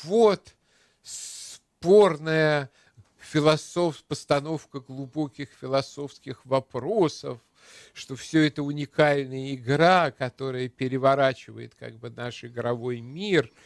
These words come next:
и всё в том же духе, как бы, то есть любой ценой покупайте, любой ценой с, э, а, с, э, как-то в, в это играете, но хотя, а,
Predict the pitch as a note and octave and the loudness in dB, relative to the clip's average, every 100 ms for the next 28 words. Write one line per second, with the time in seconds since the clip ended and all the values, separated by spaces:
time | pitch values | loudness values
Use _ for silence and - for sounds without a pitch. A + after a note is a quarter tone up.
0 | - - - A#2+ - C#3+ C3 - C3 B2 | -20 -20 -12 -12 0 2 2 -2 -4 -4
1 | G#2+ A#2 B2 F#3+ F#3 - C#3+ A#2 - _ | -8 -8 -10 -6 -6 0 0 0 -6 _
2 | B2+ A#2 B2 C#3 A#2+ - - A#2+ A#2+ C#3 | -2 -2 -2 -2 -4 -8 -2 0 4 4
3 | A#2 - A#2 G#2+ G2 A2 - A2+ E3+ G#3+ | 2 -4 -10 -8 -10 -12 -14 -2 2 2
4 | A3+ - F#3 E3+ C3 G#2+ F#2+ A#2 G2+ - | 0 -6 -2 -2 -2 -6 -2 0 0 -4
5 | G2 F2+ E2+ D#2+ - - F2+ F2 F#2 F#2+ | -14 -14 -14 -16 -18 -14 -12 -10 -12 -14
6 | F#2+ - - - - F#2 F#2+ F#2+ F#2+ F#2 | -16 -18 -20 -20 -10 -8 -6 -6 -10 -12
7 | F#2+ F#2+ - A2 G#2+ G#2+ A2 A2 G#2+ A2 | -14 -12 -14 -16 -16 -14 -10 -8 -6 -8
8 | G2 G#2 G2 - G2 A#2+ G#2 - _ G#2 | -6 -6 -6 -8 2 2 2 -4 _ 0
9 | B2 - B2+ G#2+ C#3+ D#3+ F#3 E3 C3 A#2+ | 0 0 -10 -6 0 4 4 2 -6 -12
10 | - C3 - C#3+ B2 F2 A2 | -6 -6 0 2 2 -4 -18